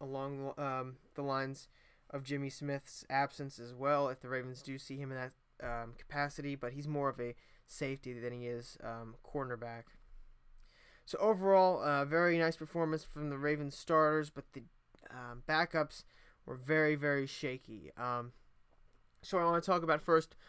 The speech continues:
uh, Lamar Jackson. Um, now, I'm no way a Lamar Jackson hater.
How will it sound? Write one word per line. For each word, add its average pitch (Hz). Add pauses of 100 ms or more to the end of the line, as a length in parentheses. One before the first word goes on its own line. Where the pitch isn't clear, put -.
(560)
uh, 135
Lamar 160
Jackson. 135 (400)
Um, 139 (260)
now, 156
I'm 156
no 165
way 156 (400)
a -
Lamar 143
Jackson 143
hater. 147